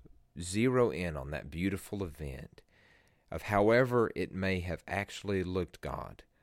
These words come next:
we know that it was a thing of glory, a thing of beauty, as God became man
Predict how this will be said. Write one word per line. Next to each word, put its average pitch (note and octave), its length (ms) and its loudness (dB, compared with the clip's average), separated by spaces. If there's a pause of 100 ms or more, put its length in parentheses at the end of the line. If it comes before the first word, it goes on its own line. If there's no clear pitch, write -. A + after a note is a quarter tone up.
(540)
we F2 80 0
know F2 220 0
that F2 160 -4
it - 80 -6
was F2 160 -6
a F2 40 -6
thing D#2+ 560 -6
of D#2+ 280 -12
glory, G#2+ 580 2 (420)
a - 80 -12
thing F#2 360 -2
of D#2 160 -8
beauty, D#2 480 -2 (420)
as D2 160 -8
God D#2+ 320 2
became E2+ 400 -4
man C2 380 -8